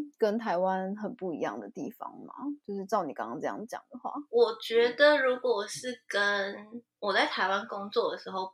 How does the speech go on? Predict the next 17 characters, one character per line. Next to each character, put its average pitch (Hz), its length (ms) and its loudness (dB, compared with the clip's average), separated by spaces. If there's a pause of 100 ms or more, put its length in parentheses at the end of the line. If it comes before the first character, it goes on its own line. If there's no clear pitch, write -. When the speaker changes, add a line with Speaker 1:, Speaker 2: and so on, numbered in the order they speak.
Speaker 2:
比 - 140 -14
的 - 120 -12 (120)
话， 196 280 -2 (1000)
其 233 260 -2
实 269 140 -8
差 262 260 2
蛮 254 400 2
多 233 240 -2
的 - 180 -6
耶。 269 320 -10
就 240 140 6
是 262 120 -2
跟 226 220 -2
上 196 320 0
司 - 280 -12
的 - 160 -8
话， - 240 -6